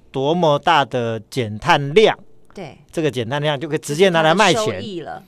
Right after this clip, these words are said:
Speaker 1: 对，
Speaker 2: 嗯。
Speaker 1: 而且它是，就是你那个森林只要不要被烧掉，
Speaker 2: 嗯，嗯。
Speaker 1: 你每年都会减碳嘛，
Speaker 2: 嗯。
Speaker 1: 每年这个碳权都可以卖给人家，
Speaker 2: 哦。
Speaker 1: 所以你资产不用开发，反而它本身就是一个
Speaker 2: 就是，本身就是一个大资产。
Speaker 1: 对，它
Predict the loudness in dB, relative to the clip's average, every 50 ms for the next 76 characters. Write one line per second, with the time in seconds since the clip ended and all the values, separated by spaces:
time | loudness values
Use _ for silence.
0 | _ -20 -10 -6 -6 -4 -2 -2 0 0 0 -2 0 0 0 0 0 -2 -2 -2
1 | -2 -2 -4 _ _ _ _ -10 -8 -4 -2 -2 -2 -4 -6 _ _ _ _ _
2 | _ _ _ -4 -2 2 2 6 6 6 6 4 2 2 4 4 4 4 2 -2
3 | 0 2 4 4 4 2 0 0 0 -2 0 0 0 -2 -2 -4 _ _ _ _
4 | -16 -14 -14 -14 -14 -12 -6 -2 0 2 2 2 2 2 2 4 6 6 6 6
5 | 4 0 -2 0 -2 -2 -2 -2 -8 -14 -16 _ _ -16 -14 -12 -12 -12 -12 -6
6 | -2 0 0 2 2 2 4 4 4 4 4 2 0 0 0 0 0 0 2 2
7 | 0 0 0 0 0 -2 -2 -2 -2 0 0 0 0 -4 _ _ _ _ _ _
8 | _ -20 -20 -18 -12 -2 4 4 4 4 4 -2 -2 -2 -2 -2 0 0 0 0
9 | 0 0 -2 -2 0 0 0 0 0 -2 -2 -4 -4 -2 -2 -4 -4 0 -2 -2
10 | 0 0 -4 -2 -2 -4 -4 -4 -4 -2 -2 -2 -2 -4 -8 -10 -10 -12 -14 -10
11 | -8 -10 -8 -8 -10 -12 -12 -12 -12 -10 -12 -10 -8 -8 -8 -8 -10 -12 -12 -10
12 | -2 2 2 2 4 4 0 0